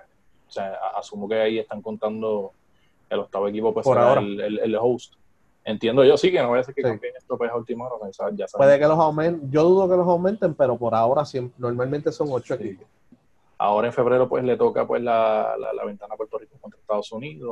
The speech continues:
Speaker 1: un juego aquí, un juego allá. En el próximo noviembre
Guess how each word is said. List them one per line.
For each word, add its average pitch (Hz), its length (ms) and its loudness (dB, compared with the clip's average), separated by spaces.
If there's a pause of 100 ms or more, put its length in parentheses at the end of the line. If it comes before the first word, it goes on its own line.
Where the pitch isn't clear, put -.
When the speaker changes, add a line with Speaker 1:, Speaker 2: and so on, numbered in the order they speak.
(140)
Speaker 1:
un 107 100 -10
juego 104 200 -10
aquí, 104 220 -18
un 101 80 -20
juego 101 280 -10
allá. 135 580 -2 (160)
En 101 720 -12 (880)
el 113 160 -6
próximo 123 760 -2
noviembre 117 1120 0